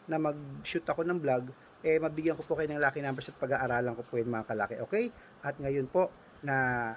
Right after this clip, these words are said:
alas singko po ng umaga, pwede nyo pong tayaan ang mga lucky numbers natin sa loob po ng three days mga kalaki bago nyo po bitawan.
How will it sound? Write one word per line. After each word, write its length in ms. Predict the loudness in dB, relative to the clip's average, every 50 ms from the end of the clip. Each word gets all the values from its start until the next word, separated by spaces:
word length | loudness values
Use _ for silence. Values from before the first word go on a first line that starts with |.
| -6 -4
alas 160 | -2 -2 0 0
singko 240 | -2 -4 -4 -6
po 160 | -4 -4 -4 -4
ng 80 | -2
umaga, 480 | 0 2 2 2 4 4 4 4 4 0 -6 -20 -20 -8 -2
pwede 240 | -2 0 0 0
nyo 80 | 0 0
pong 240 | -2 -2 -2 0 2
tayaan 240 | 2 2 2 2 0
ang 160 | 0 0 0
mga 160 | 2 2 2
lucky 80 | 0 0 -2
numbers 240 | -2 -2 -2 -2 -2
natin 320 | -2 -2 0 0 0 0 0 -4 -10 -18 -20
sa 160 | -4 0 0
loob 240 | 2 2 0 -2 -2
po 160 | 0 0 0
ng 160 | 0 -2 -2 -4
three 160 | -4 -4 -2
days 240 | 0 0 0 0 -2
mga 240 | -4 -4 -2 -2
kalaki 320 | 0 0 0 -2 -2 -2 0
bago 240 | 0 0 0 -2 -4
nyo 80 | -2
po 160 | -2 -2 -2
bitawan. 480 | -2 -4 -8 -8 -8 -8 -8 -8 -10